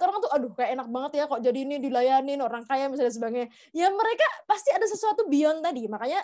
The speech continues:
sekali lagi kok teman-teman belajar dari seseorang, jangan coba belajar dari outernya aja, dari luarnya aja. Belajarlah beyond tadi, penting banget. Nah, terus habis itu journey of life tuh kayak gini, teman-teman. Jadi,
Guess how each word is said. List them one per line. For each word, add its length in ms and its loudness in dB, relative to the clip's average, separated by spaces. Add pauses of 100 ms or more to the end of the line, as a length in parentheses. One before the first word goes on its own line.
(140)
sekali 320 -4
lagi 240 -4
kok 160 0
teman-teman 320 -4
belajar 240 2
dari 160 -4
seseorang, 560 -2
jangan 240 -4
coba 120 -4 (120)
belajar 240 0
dari 320 0 (480)
outernya 560 0
aja, 320 -2
dari 80 -4
luarnya 480 2
aja. 240 -8
Belajarlah 560 0
beyond 480 -4
tadi, 320 -14
penting 240 -10
banget. 240 -12 (400)
Nah, 240 0
terus 240 -2
habis 160 -2
itu 160 -2 (960)
journey 320 -2
of 160 0
life 240 0
tuh 80 -2
kayak 160 0
gini, 160 -4
teman-teman. 480 -6
Jadi, 560 0